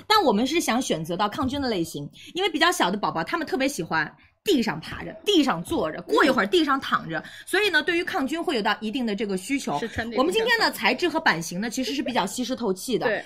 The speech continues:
Speaker 1: 同时呢是不宜起球，贴身穿。那抗菌的面料呢，就是我们整个周深是做到的三A的抗菌，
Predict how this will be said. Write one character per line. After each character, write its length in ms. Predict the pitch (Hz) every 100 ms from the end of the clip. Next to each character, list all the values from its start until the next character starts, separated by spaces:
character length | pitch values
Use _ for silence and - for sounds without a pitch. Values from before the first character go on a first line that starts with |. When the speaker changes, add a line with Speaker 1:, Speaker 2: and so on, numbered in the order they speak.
| -
Speaker 1:
同 160 | 294
时 140 | 381 302
呢 100 | 302
是 100 | 302
不 120 | -
宜 140 | 269 233
起 180 | - 165
球， 220 | 165 165 - - -
贴 180 | 339
身 180 | 320 339
穿。 280 | 330 311 302 - -
那 120 | 403
抗 200 | - 403
菌 140 | 359
的 80 | 392
面 200 | 349 320
料 200 | 285 269
呢， 140 | 220 208
就 120 | 269
是 140 | -
我 100 | 202
们 120 | 190
整 200 | 240 175
个 140 | 180 247
周 160 | 262
深 220 | 262 262 262
是 120 | 240
做 220 | 214 226
到 120 | 208
的 60 | 180
三 200 | - 311
A 120 | 311
的 80 | 233
抗 200 | 190 175
菌， 260 | 170 175